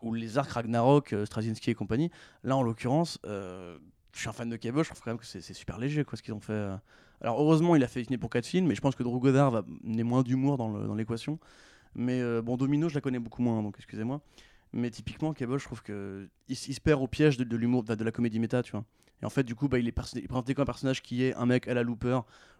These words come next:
ou à la Terminator. Et une fois que t'as compris ça, bah, euh, il va pas plus loin, tu vois. Il est, vraiment, il développe rien du tout. À la fin, on dit juste, bah, en fait, c'est un mec sympa. Mais, euh, derrière,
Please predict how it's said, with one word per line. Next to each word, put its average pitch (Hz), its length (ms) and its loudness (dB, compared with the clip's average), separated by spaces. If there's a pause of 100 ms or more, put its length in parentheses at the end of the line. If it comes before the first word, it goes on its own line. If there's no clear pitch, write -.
(120)
ou 147 260 6
à 120 60 0
la 117 120 0
Terminator. 113 560 -2
Et 104 40 -8
une 117 80 -4
fois 131 120 -6
que 117 60 -16
t'as 117 60 -8
compris 113 220 -10
ça, 127 200 0
bah, 117 80 0
euh, 104 360 -2
il 98 80 -8
va 110 80 -4
pas 110 120 -8
plus 113 80 -8
loin, 110 140 -4
tu - 80 -14
vois. 95 120 -14
Il 110 160 -8
est, 95 120 -10
vraiment, 120 200 0
il 151 40 2
développe 123 260 -4
rien 120 200 -6
du 123 120 -6
tout. 110 160 -10 (400)
À 120 80 -2
la 127 80 -2
fin, 147 100 -4
on 156 80 2
dit 127 80 -2
juste, 139 160 -6
bah, 107 60 -4
en 110 40 -6
fait, 131 120 -8
c'est 120 60 -12
un - 20 -10
mec 110 100 -14
sympa. 107 260 -8 (440)
Mais, 107 180 -6
euh, 101 220 -6
derrière, 113 320 -2